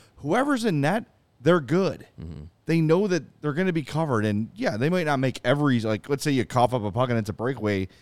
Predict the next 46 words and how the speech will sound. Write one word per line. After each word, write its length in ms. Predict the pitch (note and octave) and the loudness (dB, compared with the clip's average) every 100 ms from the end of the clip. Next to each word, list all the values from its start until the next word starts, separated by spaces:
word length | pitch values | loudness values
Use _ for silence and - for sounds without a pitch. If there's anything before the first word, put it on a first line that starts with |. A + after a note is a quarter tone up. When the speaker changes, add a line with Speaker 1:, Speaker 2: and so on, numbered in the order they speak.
| _ | _
Speaker 1:
he 120 | C#3 | -4
might 140 | D3+ | 0
not 160 | D3 B2 | 0 0
stop 260 | - A2 A2+ | 0 0 0
everything, 520 | A#2 E3+ F3+ F#3+ G3 - - - | 0 0 -2 -4 -6 -10 -20 -8
but 140 | - D3 | 0 2
you 120 | D3+ | 2
know 540 | C#3+ E3 F3+ C#3+ A#2 - | 4 4 6 4 0 -2
you're 180 | C3 | 0
a 40 | C3+ | 2
little 180 | F#3 G#3+ | 2 2
more 180 | F#3 | 2
willing 420 | C#3 B2 D3 E3 D3+ | 0 2 2 2 0
to 80 | |
take 260 | A#2+ C3+ B2+ | 0 0 -2
risks 440 | G2+ A#2+ F3 - - | 0 0 0 -4 -6
and 100 | B2 | -2
you 100 | B2 | 0
just 200 | C3 C3 - | -2 -6 -8
play 220 | D#3 D#3+ | -2 0
a 80 | E3 | 2
little 280 | C#3+ B2 | 2 0
looser 580 | G2+ B2 G#3 - A2+ F#2+ _ - _ | -2 -2 -2 0 0 0 _ -20 _
when 180 | - C3+ | -2 0
you 80 | C3+ | 0
trust 340 | G#2+ D#3 E3 | 0 -2 -2
your 100 | D3+ A2 | -4 -2
goalie. 340 | B2 B2 G2 - | 0 0 -2 -4
I 80 | D#3 | -2
don't 160 | G#3 F3 | -2 -2
think 100 | E3 | -2
there's 160 | D3 | -2
a 60 | A2 | -4
single 480 | - - F#3 G3+ F3+ | -6 -4 -2 0 -2
guy 320 | C3 A2+ G2 | 0 -2 -2
in 180 | - F3+ | 0 0
that 160 | G3 C#3+ | 2 2
locker 280 | C3+ C#3 C#3 | 0 0 -2
room 300 | B2+ B2+ B2+ - - - | -2 -2 -4 -8 -16 0
or 180 | G#2+ | 0
wearing 360 | G2 C#3 E3+ D#3 | 4 2 2 0
a 60 | B2 | -2
suit 300 | - E3+ G2+ | -2 -2 -2
behind 340 | G2+ C#3 D3 | -4 -2 0
that 180 | C#3+ G2 | -2 0
bench 320 | A#2+ E3 - | -2 -2 -6